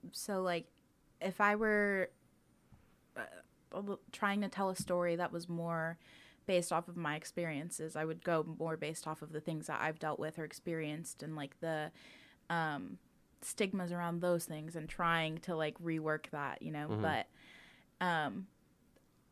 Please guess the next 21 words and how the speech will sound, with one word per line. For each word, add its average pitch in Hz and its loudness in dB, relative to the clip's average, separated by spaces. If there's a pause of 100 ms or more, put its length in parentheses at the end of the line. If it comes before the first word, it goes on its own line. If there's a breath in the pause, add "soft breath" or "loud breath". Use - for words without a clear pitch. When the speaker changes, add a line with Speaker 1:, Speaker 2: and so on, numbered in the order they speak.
Speaker 1:
also, 180 6 (240)
just 185 2
because 190 0
I 160 4
have 170 2
that 165 0
diagnosis 156 -2
doesn't 160 0
mean 147 -2
that 143 -6 (480)
that's 160 4
how 170 0 (120)
everybody's 170 2
gonna 156 -8 (200)
feel 240 4
that 151 0
way. - -6
So, - -2
like, 180 2
Speaker 2:
Mm-hmm. - 0
Speaker 1:
I 185 8